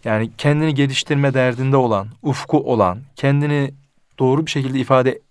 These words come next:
etme becerisi olan veya en azından buna meyyal olabilen, bu potansiyeli barındıran öğrencileri seçmeye çalışıyoruz. Yine işte bir disiplin, bir süreklilik sağlayabilecek öğrenciler seçmeye çalışıyoruz. Çünkü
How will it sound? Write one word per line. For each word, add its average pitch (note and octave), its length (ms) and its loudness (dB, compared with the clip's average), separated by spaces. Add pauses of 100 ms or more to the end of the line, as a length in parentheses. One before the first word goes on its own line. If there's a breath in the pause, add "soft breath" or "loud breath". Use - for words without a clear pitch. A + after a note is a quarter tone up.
(100)
etme D3+ 320 0
becerisi F3+ 360 2
olan G#3+ 180 6
veya F#3+ 140 6
en F#3 120 0
azından F3+ 500 0
buna F#3 280 4
meyyal D#3 300 4
olabilen, A2+ 480 -4
bu B2+ 80 -8
potansiyeli C#3 800 0
barındıran B2 500 0
öğrencileri D#3 440 4
seçmeye C#3+ 400 -4
çalışıyoruz. A2+ 680 -6 (600 loud breath)
Yine D#3 420 4 (160)
işte - 240 -8 (600)
bir C#3+ 260 -6
disiplin, C3 520 -2 (800)
bir C#3+ 120 4
süreklilik B2 880 -4
sağlayabilecek C3 640 2
öğrenciler F#2 580 -4 (160)
seçmeye A2+ 380 -4
çalışıyoruz. A2+ 640 -6
Çünkü A3 440 -2